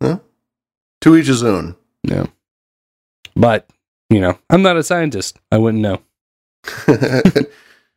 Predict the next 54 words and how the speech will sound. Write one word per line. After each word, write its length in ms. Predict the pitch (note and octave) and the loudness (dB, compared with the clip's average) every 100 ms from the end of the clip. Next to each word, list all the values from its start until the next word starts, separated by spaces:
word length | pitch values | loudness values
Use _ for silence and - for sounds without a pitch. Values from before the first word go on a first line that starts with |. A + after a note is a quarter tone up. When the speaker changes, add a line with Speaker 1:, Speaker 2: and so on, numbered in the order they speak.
| _ - | _ -2
Speaker 1:
And 100 | G#2 | 4
I'm 100 | C3 | 6
Speaker 2:
I 40 | |
Speaker 1:
not 120 | D3 | 4
Speaker 2:
can, 40 | D3 | 4
Speaker 1:
a 20 | D#3 C#3+ | 2 0
crackhead. 300 | E2+ - - - | -2 -8 -8 0
Speaker 2:
I 60 | |
Speaker 1:
Yeah. 60 | A#2+ | 2
Speaker 2:
can 100 | C3+ | 2
only 220 | D3 D#3+ | 2 0
gauge 560 | C#3 B2+ C#3 C#3+ C#3 B2 | 0 0 0 0 -2 0
by 460 | B2+ B2+ B2+ B2 A#2 | 0 0 0 0 -2
the 160 | G#2+ | -4
state 320 | - - B2 | -6 -4 -4
of 80 | A2+ | -4
some 140 | - A#2+ | -4 -4
of 80 | |
the 60 | A2+ | -4
stage 280 | - A#2 A2+ | -4 -4 -4
hand. 180 | - F3 | -4 -2
I 80 | |
mean, 160 | A3+ A3+ | 0 0
like, 260 | G#3 F#3 - | 0 -2 -2
okay, 260 | C3 A2 F#2+ | -4 -4 -6
so, 540 | - C#3+ B2+ B2 - _ - | -6 -4 -4 -4 -8 _ -2
you 80 | C#3 | 0
know, 160 | A#2+ | 0
working 420 | A#2 E3+ A3 F#3 | -4 -2 0 0
with 220 | D3+ B2 - _ _ - | 0 -4 -10 _ _ -4
methy 600 | D3 D3 D3 C#3+ C3+ B2+ | 0 2 2 2 0 -4
stage 320 | - B2 A#2 | -2 -4 -2
hands, 400 | C3 B2 B2 - _ _ _ _ | -2 0 -2 -4 _ _ _ _
it 140 | D3 C3 | -6 -4
sometimes 600 | E3+ F#3+ G#3 G#3+ F#3+ - | -4 -4 -2 -4 -6 -6
it 140 | D3 A#2+ | -6 -2
can 140 | C#3 | -2
be 160 | D3+ D3+ | 0 -2
a 60 | |
hit, 320 | C#3+ D#3 - | 0 -2 -4
sometimes 460 | - B2+ B2 C#3+ C#3 | -6 -6 -2 -2 -2
it 80 | C#3 | -4
can 100 | C#3+ | 0
be 140 | D3 | 0
a 60 | C#3+ | 0
miss. 360 | C3 G#2+ - - _ _ _ _ - | -2 -4 -10 -16 _ _ _ _ -2
Like, 340 | A#2+ A2+ - _ _ - | 0 0 -6 _ _ -2
if 160 | B2 | 0
you 80 | F#3+ | 0
can 160 | A3 G#3 | 0 0
find 340 | F#3+ F#3+ F3+ | 0 2 0
the 60 | C3 | 0
really, 400 | C3 D3+ D3+ D3 | 2 2 0 0
like, 420 | C3 A2+ G#2 | -2 -2 -6